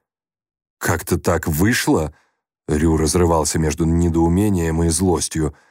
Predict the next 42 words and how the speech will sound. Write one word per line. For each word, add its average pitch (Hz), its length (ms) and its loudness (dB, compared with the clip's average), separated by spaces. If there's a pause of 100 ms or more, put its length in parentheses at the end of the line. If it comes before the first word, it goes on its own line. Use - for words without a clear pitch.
(540)
"Понимаешь, 117 540 0
ей 117 160 0
было 120 200 2
очень 117 300 0
одиноко". 117 540 0 (580)
"И 98 140 0
ты 110 240 0
решил, 101 340 0
что - 180 -2
соблазнить 98 640 0
ее — 104 300 2
это 98 160 -6
хорошее 101 400 0
решение 95 360 0
проблемы?" 95 640 0 (400)
Злость 85 480 0
победила. 73 640 -2 (460)
"Я 123 320 0
не 143 120 2
специально, 131 560 0
я 117 160 2
не 135 100 2
всегда 147 320 0
понимаю 143 400 2
чувства 127 360 -2
людей. 120 440 0 (480)
Ты 123 160 2
соблазнил 104 600 2
дочь 98 260 -2
графа, 107 380 0
и 120 160 -2
у 117 60 2
нее 127 240 2
только 135 240 -2
что 139 200 -2
случился 131 520 0
истерический 131 560 -2
припадок 117 480 0
у 120 40 2
меня 120 260 2
в - 60 -6
спальне. 131 480 0